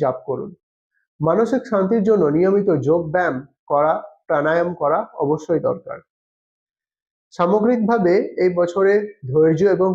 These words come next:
বুদ্ধির সাথে যদি এগিয়ে যেতে চান, তাহলে সব থেকে ভালো হবে আপনার জন্য, ভালো রেজাল্ট পাবেন। দু হাজার ছাব্বিশ আপনার জন্য বড় কোনো সাফল্য লাভের বছর হয়ে উঠতে পারে, বিশেষ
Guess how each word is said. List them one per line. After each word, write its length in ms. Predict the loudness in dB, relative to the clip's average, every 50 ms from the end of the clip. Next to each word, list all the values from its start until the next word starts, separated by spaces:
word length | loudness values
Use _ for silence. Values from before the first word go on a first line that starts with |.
| -2 -4 -2
বুদ্ধির 360 | -2 -2 0 0 0 0 0 -2
সাথে 200 | -4 -6 -4 -4 -2 -2
যদি 180 | -2 0 0 -2 0 0 -2
এগিয়ে 260 | 0 0 0 0 2 2 0
যেতে 200 | 0 0 0 -2 0
চান, 160 | -2 -2 -2 -4 -10 _ _ _ _ _ -2
তাহলে 340 | -2 0 0 2 2 2 2 0 -2 -8 -16 _ -6
সব 100 | -6 -6 -4 -4
থেকে 160 | -4 -2 -2 -2 0
ভালো 140 | 0 2 2 2 2 0 -2 -6 -14 -20 -8 -6
হবে 160 | -2 0 2 2 0 0
আপনার 240 | 0 -2 -2 -2 0 0
জন্য, 180 | -2 -2 -2 -4 -8 -10 -12 -8 -4
ভালো 140 | -2 -2 0 0 0
রেজাল্ট 320 | 0 0 0 0 0 0 -2 -2
পাবেন। 200 | -4 -2 -2 -4 -4 -4
দু 60 | -2 -2
হাজার 180 | -2 -2 -4 -6 -6 -6
ছাব্বিশ 340 | -6 -6 -6 -6 -8 -10 -8 -10
আপনার 220 | -10 -10 -12 -12 -12 -10
জন্য 140 | -10 -10 -8 -10 -6 -4 -2
বড় 160 | -2 0 0 -2 -2 -4
কোনো 180 | -4 -4 -6 -6 -8 -12 _ _ _ _ _ _ _ _ _ _ _ -6
সাফল্য 440 | -4 -4 -2 0 0 0 2 4 4 2 2 0 -2 -2 0
লাভের 300 | 0 0 0 0 0 -2 0 0 -2
বছর 220 | -2 0 0 -2 0 0
হয়ে 180 | 2 2 2 0
উঠতে 200 | 0 -2 -6 -6 -2
পারে, 120 | 0 0 0 0 -2
বিশেষ 180 | -6 -8 -12